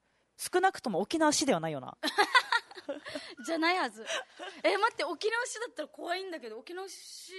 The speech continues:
Speaker 1: 沖縄市だったら完全にお前の家だけ隔離されてるの。
Speaker 2: <laughs>
Speaker 1: マジで。
Speaker 2: うわー。恐ろしいや。
Speaker 1: いや、あれよ。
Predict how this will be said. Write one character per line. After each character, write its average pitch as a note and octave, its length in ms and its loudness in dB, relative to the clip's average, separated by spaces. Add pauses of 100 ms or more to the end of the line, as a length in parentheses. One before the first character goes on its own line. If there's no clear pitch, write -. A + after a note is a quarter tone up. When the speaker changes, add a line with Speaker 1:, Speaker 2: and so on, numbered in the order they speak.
(140)
Speaker 1:
沖 F4 180 -6
縄 A#4+ 180 0
市 - 60 -6
だ B4 80 -4
っ - 20 -8
た A#3+ 80 -2
ら G#3+ 60 -4
完 E4+ 200 -4
全 F4+ 80 -4
に D4+ 60 2
お A#3+ 80 0
前 E4 220 6
の E4+ 100 2
家 C#4+ 180 4
だ C#4+ 120 4
け - 80 -10
隔 A3+ 180 -2
離 A3 80 -2
さ A3+ 80 -4
れ F3 60 -6
て - 80 -8
る F#4 60 2
の。 - 60 2 (260)
Speaker 2:
<laughs> - 280 -2
Speaker 1:
マ A#4 120 4
ジ E3+ 120 -10
で。 C3 160 -14 (1080)
Speaker 2:
う D4+ 80 -10
わ G4+ 640 0 (920)
ー。 A#3+ 60 -18
恐 C#4 300 -12
ろ C4 120 -14
し C4 300 -16
い C4 40 -12
や。 - 0 -
Speaker 1:
い - 20 -12
や、 B3 680 -16 (200)
あ F#3+ 280 -16 (160)
れ G#3+ 100 -14
よ。 G3 180 -8